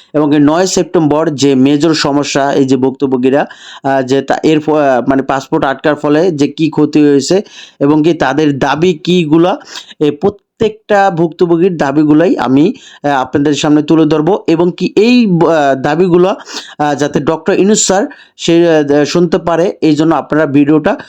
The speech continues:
প্রচুর পরিমাণ শেয়ার করে দিবেন, আহ, এবং কি যারা শেয়ার করবেন আপনাদেরকে অসংখ্য ধন্যবাদ, আহ, কারণ কি ভিডিওটা অনেক ইম্পর্টেন্ট, আহ, যাতে যে আপনি শেয়ারের মাধ্যমে যেহেতু ডক্টর ইউনূস স্যার কাছে এই ব্যাপারটা,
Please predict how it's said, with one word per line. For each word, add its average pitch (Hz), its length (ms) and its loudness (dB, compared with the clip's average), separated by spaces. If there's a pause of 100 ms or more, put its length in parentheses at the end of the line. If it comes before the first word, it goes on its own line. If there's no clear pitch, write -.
(220)
প্রচুর 180 320 -2
পরিমাণ 185 360 0
শেয়ার 175 300 0
করে 123 180 0
দিবেন, 110 220 0
আহ, - 760 -4
এবং 165 320 2
কি 175 100 2
যারা 156 240 2
শেয়ার 165 240 0
করবেন 180 160 2
আপনাদেরকে 151 440 0
অসংখ্য 151 760 -2
ধন্যবাদ, 139 440 0 (360)
আহ, 143 180 -2
কারণ 175 240 0
কি 196 100 2
ভিডিওটা 180 420 2
অনেক 165 320 0
ইম্পর্টেন্ট, 156 600 0 (280)
আহ, 147 440 -2
যাতে 165 440 0
যে 180 140 0
আপনি 170 320 0
শেয়ারের 175 300 2
মাধ্যমে 151 420 2
যেহেতু 147 260 0
ডক্টর 143 280 -2
ইউনূস 147 220 2
স্যার - 160 -2
কাছে 147 260 0
এই 147 180 0
ব্যাপারটা, 143 520 -2